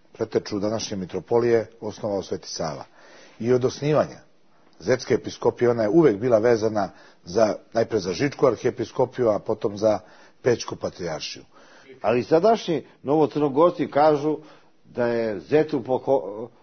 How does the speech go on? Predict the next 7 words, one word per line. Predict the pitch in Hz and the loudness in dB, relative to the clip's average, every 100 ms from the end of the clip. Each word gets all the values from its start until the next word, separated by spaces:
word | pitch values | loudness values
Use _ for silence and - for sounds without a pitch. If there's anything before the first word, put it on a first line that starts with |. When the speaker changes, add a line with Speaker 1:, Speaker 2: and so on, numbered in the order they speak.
| _ - | _ -6
Speaker 2:
pokorio | 117 - 143 143 123 104 - - _ | -6 2 2 4 2 0 -4 -20 _
Stefan | _ - 131 127 107 | _ 0 0 0 -2
Nemanja, | 104 120 117 107 101 | -2 -4 -4 -4 0
da | 147 147 147 | 4 6 6
je | 139 | 6
razrušio | 135 143 156 143 151 - 135 | 4 4 4 2 -4 -2 -4
sve | 110 135 135 | -2 2 2